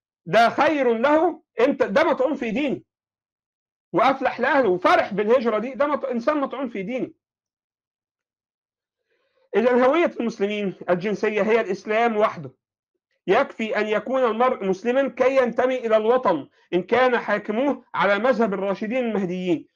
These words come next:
وهو المواطن الحق دون اعتبار موضع الإقليم. طب المقابل بقى، ن-، الإقامة الذمية وتعمد التجريد. يبقى ال-،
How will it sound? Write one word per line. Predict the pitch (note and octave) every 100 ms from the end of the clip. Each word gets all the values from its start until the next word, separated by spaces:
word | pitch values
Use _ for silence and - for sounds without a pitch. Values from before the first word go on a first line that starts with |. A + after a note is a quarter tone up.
| _
وهو | F3 G#3+ G#3+
المواطن | G#3+ G#3+ B3 C#4 A#3
الحق | G3 F3+ B3+ - - _ -
دون | A3+ C4
اعتبار | A3 - G3 A3 A3+ A3+ -
موضع | G3+ G3 E3+
الإقليم. | D#3+ - D#3+ C#3 _ _ _ _ _ _ _ _ _ _ _ _ _
طب | - E3+ - _ _ E3+
المقابل | F#3 F#3 F3+ C#4 D#4+ B3+
بقى، | A3+ A3 A3 -
ن-، |
الإقامة | - - G3 G3 B3+ D4
الذمية | B3+ A3 A#3+ D4 C#4+
وتعمد | B3+ G#3+ A#3 A#3
التجريد. | G3+ G3+ E3+ E3 C#3 -
يبقى | D3+
ال-، | F3+ F3